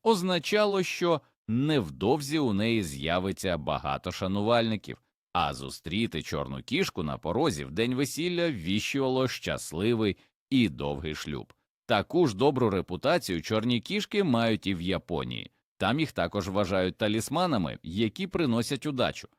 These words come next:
особливо жінкам, допомагаючи їм знайти гарного чоловіка. Це дивовижний приклад того, як одна й та сама тварина в різних культурах може бути носієм абсолютно протилежних значень,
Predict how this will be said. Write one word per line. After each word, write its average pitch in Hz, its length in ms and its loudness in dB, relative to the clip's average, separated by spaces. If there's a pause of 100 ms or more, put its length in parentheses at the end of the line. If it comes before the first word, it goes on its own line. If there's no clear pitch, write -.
(200)
особливо 78 640 0
жінкам, 95 580 -2 (300)
допомагаючи 107 960 0
їм 98 260 0
знайти 87 720 -2
гарного 69 640 -4
чоловіка. 67 840 -8 (400)
Це 160 220 0
дивовижний 143 760 2
приклад 80 460 -4 (100)
того, 143 380 2
як 71 320 -4
одна 87 380 0
й 170 80 -2
та 139 200 0
сама 123 400 0
тварина 87 580 0 (180)
в 107 240 0
різних 135 440 2
культурах 131 720 0
може 151 500 2
бути 165 440 2
носієм 131 680 0 (120)
абсолютно 107 1200 0
протилежних 131 880 2
значень, 85 580 -4